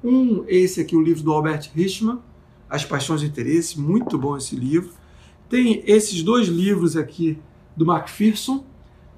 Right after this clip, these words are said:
A Democracia Liberal e Sua Época e A Teoria Política do Individualismo Possessivo. Isso aqui já tá meio acabado, foi da minha época da graduação, né? Que eu tava fazendo no ifix. E é um professor de filosofia, o Franklin Trey, né? Eu tava tendo uma aula com ele.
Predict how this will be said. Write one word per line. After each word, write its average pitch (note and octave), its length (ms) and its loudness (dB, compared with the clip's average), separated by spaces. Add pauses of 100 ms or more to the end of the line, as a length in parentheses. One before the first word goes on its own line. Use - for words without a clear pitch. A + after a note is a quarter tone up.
(100)
A D#3 80 -2
Democracia E3 760 -2
Liberal D#3 520 0
e D3 40 -4
Sua C#3 360 -8
Época B3 420 -10 (100)
e A#3 400 2
A C#3 120 -4
Teoria F3+ 340 2
Política F3 400 0
do E3+ 80 -2
Individualismo D#3+ 520 -2
Possessivo. - 360 -8
Isso - 140 -18
aqui - 100 -16
já D#4 80 -8
tá - 80 -10
meio F3 140 -4
acabado, D3+ 440 -4
foi D3+ 120 -10
da C#3 40 -6
minha C#3 140 -6
época E3 180 -6
da D3 60 -4
graduação, D#3 800 -4 (400)
né? D#3+ 240 -8 (380)
Que - 80 -8
eu C3 40 -4
tava D3+ 280 0
fazendo C#3+ 380 0
no D#3 120 0
ifix. - 760 -4 (440)
E C3 80 -2
é D3 80 2
um D#3 60 0
professor D#3 380 -4
de D3+ 80 0
filosofia, C#3+ 520 -4
o D3+ 40 -4
Franklin C3+ 400 -8
Trey, D#3 320 -2
né? D#3 240 -8 (160)
Eu C3 280 -8 (120)
tava A#2+ 180 -6
tendo C3 200 -12
uma C3 200 -6
aula B2+ 280 -4
com C#3 140 -16
ele. D#3+ 300 -2